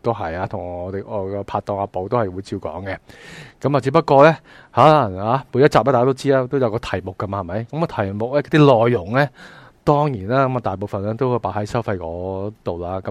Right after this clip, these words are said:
啊，會對於收費嘅聽眾可能會，咁啊，會公平啲，係咪？咁啊，但係呢，啲料啊，平時啊，講嗰啲內容啊，我哋準備咗嗰啲都係呢，照喺 live 嗰度呢，都會照出嘅。咁所以大家都唔使要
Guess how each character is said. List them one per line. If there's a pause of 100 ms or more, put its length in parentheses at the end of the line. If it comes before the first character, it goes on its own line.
(140)
啊，
會
對
於
收
費
嘅
聽
眾
可
能
會， (140)
咁
啊，
會
公
平
啲，
係
咪？ (500)
咁
啊，
但
係
呢， (440)
啲
料
啊，
平
時
啊，
講
嗰
啲
內
容
啊，
我
哋
準
備
咗
嗰
啲
都
係
呢，
照
喺
live
嗰
度
呢，
都
會
照 (120)
出 (100)
嘅。
咁
所
以
大
家
都
唔
使
要